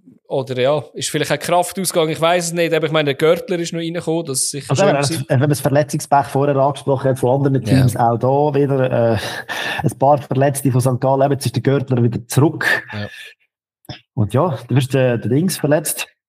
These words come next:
Speaker 2: Mittelfeldmotor, der ist jetzt auch länger verletzt, also es ist, äh, ja, also irgendwie, äh, auch da ein bisschen der Wurm drin, was Personal betrifft, im F C Sankt Gallen und ja, aber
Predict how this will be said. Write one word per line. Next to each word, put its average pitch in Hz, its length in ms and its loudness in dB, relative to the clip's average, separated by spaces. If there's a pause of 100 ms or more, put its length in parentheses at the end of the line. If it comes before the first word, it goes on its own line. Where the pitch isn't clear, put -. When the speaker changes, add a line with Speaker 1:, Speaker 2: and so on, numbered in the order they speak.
(120)
Speaker 2:
Mittelfeldmotor, 131 1000 0 (340)
der 127 100 0
ist 113 80 0
jetzt 123 160 -2
auch 127 80 4
länger 139 260 0
verletzt, 131 420 -2
also 127 140 2
es 117 160 0
ist, - 80 -4
äh, 113 380 2 (1500)
ja, 101 260 2 (640)
also 131 160 2
irgendwie, 170 220 4
äh, - 1300 -4
auch 147 100 2
da 151 100 2
ein 180 120 2
bisschen 156 160 2
der 147 80 2
Wurm 160 280 0
drin, 151 280 0
was 135 180 -2
Personal 131 460 0
betrifft, 135 320 0
im - 80 -4
F 127 100 0
C - 80 -10
Sankt 120 200 -2
Gallen 120 280 0
und 107 240 -2 (1600)
ja, 202 100 0 (160)
aber 147 120 0